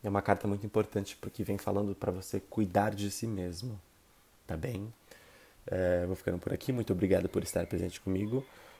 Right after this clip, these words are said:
Que você possa utilizar esse conselho da melhor forma possível e que hoje você tenha um ótimo dia.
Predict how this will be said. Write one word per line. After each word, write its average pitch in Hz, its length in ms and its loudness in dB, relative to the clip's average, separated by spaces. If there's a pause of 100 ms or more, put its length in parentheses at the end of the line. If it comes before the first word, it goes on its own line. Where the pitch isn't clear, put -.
(140)
Que 135 100 0
você 139 220 4
possa 120 320 8
utilizar 104 400 6
esse 101 100 4
conselho 98 360 -2
da 92 120 4
melhor 95 260 6
forma 92 240 0
possível 131 540 2
e - 80 -4
que 127 180 2
hoje 117 200 4
você 110 260 -2
tenha 113 260 0
um 104 240 2
ótimo 120 400 6
dia. - 300 -4